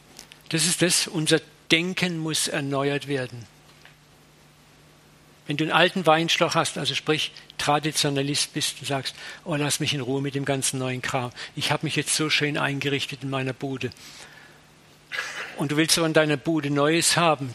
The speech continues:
dann funktioniert das nicht. Das sprengt deine Bude. Du brauchst einen neuen Weinschlauch, eine Fähigkeit, Neues aufzunehmen. Weite in dir.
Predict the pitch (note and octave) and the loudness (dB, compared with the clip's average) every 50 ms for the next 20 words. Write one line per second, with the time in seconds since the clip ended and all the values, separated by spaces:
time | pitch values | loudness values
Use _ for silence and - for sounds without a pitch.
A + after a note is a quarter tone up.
0 | - - C#3+ C3+ B2 - - D3+ - - - C3+ C#3 D3+ D#3 - E3+ - - - | -6 -6 -6 -4 -4 -4 -4 -4 -4 -4 -4 -2 0 -2 0 0 -2 -2 -2 -4
1 | C#3+ A#2+ - - - - B2+ - - - - - C3+ C#3+ D#3+ - - D#3+ D3+ D3+ | -4 -4 -4 -6 -4 -4 -2 0 0 0 0 0 0 0 0 2 0 0 0 0
2 | C#3+ - C#3+ C3+ B2+ A#2 B2+ A#2 - - - - - - - - - - C3 - | -4 -4 -6 -6 -6 -8 -10 -12 -14 -18 -20 -20 -20 -20 -20 -16 -14 -10 -4 2
3 | B2+ D3+ D#3 D3+ - - D#3+ D#3 D3+ D3+ D3+ C#3+ C3 B2+ B2+ C#3 C#3+ D3+ - - | 2 4 4 2 2 0 2 4 4 4 2 4 4 4 4 4 4 2 2 2
4 | - E3 D3 C3+ B2 - - - - - - - - - E3 C#3+ C#3+ C3+ - - | 4 2 2 2 -2 -6 -12 -18 -18 -20 -20 -18 -10 -4 -4 -2 -2 -2 0 2
5 | D#3+ D#3 E3 E3 D3+ - - D#3 D#3 D#3 C#3+ - C#3 C#3 C#3 C#3 D3 D3 C#3+ - | 2 4 4 4 2 2 2 2 2 2 2 0 -2 0 0 0 0 2 2 2
6 | - - C#3 C#3 C3+ - - - - D3 C#3+ C#3+ C3+ B2+ B2 A#2+ A2+ - - - | 2 2 -2 -2 -2 -4 -4 -4 -4 -4 -2 -4 -4 -4 -6 -8 -10 -14 -20 -20
7 | - - - - - A2 A2+ A2+ C#3 C#3 D3 D3+ D3 - - D3 - E3 D3+ C#3 | -20 -20 -20 -20 -18 -8 2 4 6 6 6 4 2 2 0 0 0 -2 -4 -4
8 | C#3 C3 B2 A#2+ A#2 A2+ | -6 -4 -4 -6 -6 -6